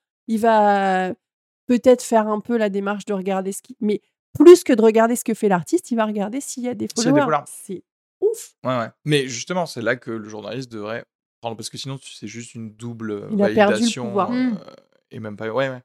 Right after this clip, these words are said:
Speaker 1: Ils ont
Speaker 2: Mais
Speaker 1: perdu le
Speaker 2: pas
Speaker 1: pouvoir.
Speaker 2: vraiment, parce que je pense que c'est un, enfin, je sais pas à quel point, quand t'es journaliste, tu peux faire ce que tu veux. En fait, si tu veux dire, si tu dis : « J'ai vu tel spectacle de quelqu'un qui, qui a pas beaucoup d'abonnés »,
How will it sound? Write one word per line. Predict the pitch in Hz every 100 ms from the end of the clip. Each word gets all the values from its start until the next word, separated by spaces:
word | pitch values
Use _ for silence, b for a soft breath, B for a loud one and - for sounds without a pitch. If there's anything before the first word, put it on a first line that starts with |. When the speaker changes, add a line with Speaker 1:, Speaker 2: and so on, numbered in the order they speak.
| -
Speaker 1:
Ils | 196 190
ont |
Speaker 2:
Mais | 196
Speaker 1:
perdu | 175 196
le | 226
Speaker 2:
pas | 254
Speaker 1:
pouvoir. | 269
Speaker 2:
vraiment, | 330
parce | 254 135
que | -
je |
pense | - 151
que | 151
c'est | 131 139
un, | 127 120 117 110 107 _ _ _ _ _ _ -
enfin, | 135
je | 139
sais | 151
pas | 180
à | 143
quel | - 160
point, | - - 139 165 _ _ - _
quand | 123
t'es | 117 113
journaliste, | 113 113 147 -
tu | -
peux | 113
faire | 113 -
ce | - - _
que | 113
tu | - 160
veux. | 208
En | 113
fait, | -
si | 107
tu | - 113 110 107
veux | 113 110
dire, | 117 113
si | -
tu | - 110
dis : « | 117 113
J'ai | 110
vu | 107 117 110 - -
tel | 120 113
spectacle | - - 123 107
de | 110
quelqu'un | 104 - 107
qui, | - - 101 101 113 _ - - _ _ _ _ _
qui | - 101 101
a |
pas | 98 104
beaucoup | 104 - 113
d'abonnés », | 107 101 104 127 151